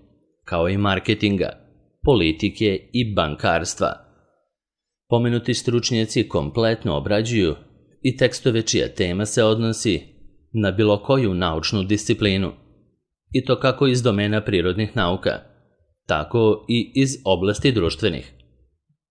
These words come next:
Kada klijent organizuje bilo koju vrstu događaja za koju treba da angažuje stručnjake specijalizovane za usmeno prevođenje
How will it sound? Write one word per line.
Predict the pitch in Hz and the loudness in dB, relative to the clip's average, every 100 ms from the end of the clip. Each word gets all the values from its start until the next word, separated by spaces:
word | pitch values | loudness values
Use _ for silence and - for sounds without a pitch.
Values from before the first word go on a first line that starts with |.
| _ _ - | _ _ -4
Kada | 117 107 | -2 0
klijent | 107 113 110 113 - - | 0 0 0 0 -2 -2
organizuje | 120 110 98 107 107 87 | 0 0 0 0 0 0
bilo | 78 87 82 | 0 -2 -2
koju | - 123 92 | 0 2 2
vrstu | 82 98 82 | 0 -4 -4
događaja | 67 101 113 110 101 82 - - _ _ _ _ _ _ - | -2 0 0 2 2 2 -2 -16 _ _ _ _ _ _ -8
za | 104 101 | -2 0
koju | - 107 98 | 4 4 4
treba | 120 123 131 | 2 2 2
da | 123 - | 0 -2
angažuje | 117 120 120 110 78 | -2 0 2 0 -2
stručnjake | 76 113 113 - 117 107 107 85 - _ _ _ _ - | -4 -2 0 0 -2 0 2 2 -2 _ _ _ _ -6
specijalizovane | - 117 123 113 127 123 127 120 120 | -2 0 0 2 0 0 0 0 0
za | 110 - | 0 0
usmeno | 131 131 113 73 71 | -2 -2 -2 -4 -2
prevođenje | 90 76 90 107 120 113 | -2 0 0 0 0 0